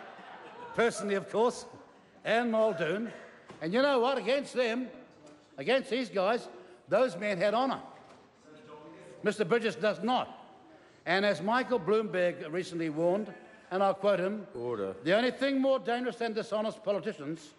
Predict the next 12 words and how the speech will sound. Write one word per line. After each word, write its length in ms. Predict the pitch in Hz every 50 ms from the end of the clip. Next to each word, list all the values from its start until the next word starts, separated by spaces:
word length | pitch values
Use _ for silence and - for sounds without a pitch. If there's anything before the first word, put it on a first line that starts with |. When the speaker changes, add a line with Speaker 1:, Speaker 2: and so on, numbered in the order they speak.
| _ - - - - - - - - -
Speaker 1:
who 100 | 175 180
have 220 | 196 226 233 196
no 160 | 214 220 233
respect 420 | 240 240 175 - - 240 233 - -
for 180 | 208 226 220
the 100 | 208 208
law 400 | 202 220 208 175 151 156 175 185 180 - - - - - - - -
is 180 | 190 190 - -
a 80 | 208
chorus 520 | 208 - - - 247 262 277 277 262 269 -
of 140 | 220 208
enablers 760 | 202 196 190 202 208 220 240 233 208 175 170 175 202 185 -